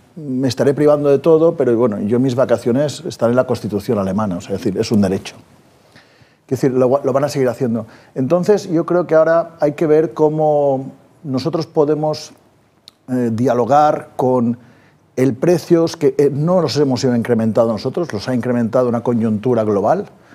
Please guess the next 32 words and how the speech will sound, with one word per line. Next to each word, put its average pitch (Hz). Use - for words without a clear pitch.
que 139
a, 147
va 160
a -
afectar 139
al 120
paquete 123
turístico 120
y 110
a 107
la 104
oferta 120
complementaria 107
del 101
destino, 160
y 170
qué 185
residuo 151
nos 123
queda 113
de 107
este 135
incremento 123
y 139
de 135
cómo 151
nosotros 151
somos 147
capaces 135
de 127
poder 120
gestionar 123